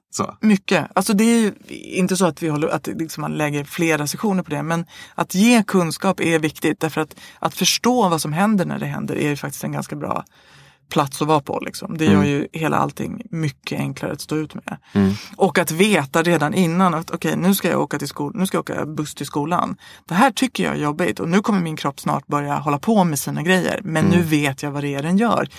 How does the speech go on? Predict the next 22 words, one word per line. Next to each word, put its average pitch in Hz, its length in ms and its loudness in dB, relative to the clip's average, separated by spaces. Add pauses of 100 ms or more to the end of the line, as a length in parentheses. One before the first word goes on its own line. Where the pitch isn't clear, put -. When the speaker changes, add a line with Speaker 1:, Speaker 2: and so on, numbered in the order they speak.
Speaker 2:
Jag 196 100 2
Speaker 1:
Mm. 165 80 4
Speaker 2:
vet 160 200 2
vad 156 60 -2
jag 147 60 -2
ska 151 120 -6
förvänta 185 680 0
mig. - 160 -6
Jag 151 100 -4
vet 156 220 -6
vad 160 80 -2
det 160 40 -8
är - 20 -8
som 170 120 -6
händer. - 560 -2 (520)
Så - 140 -4
bara 170 220 4
det 175 520 4
är 139 180 2 (260)
en 143 100 -4
viktig 139 280 -6
behandlingsinsats. - 840 -8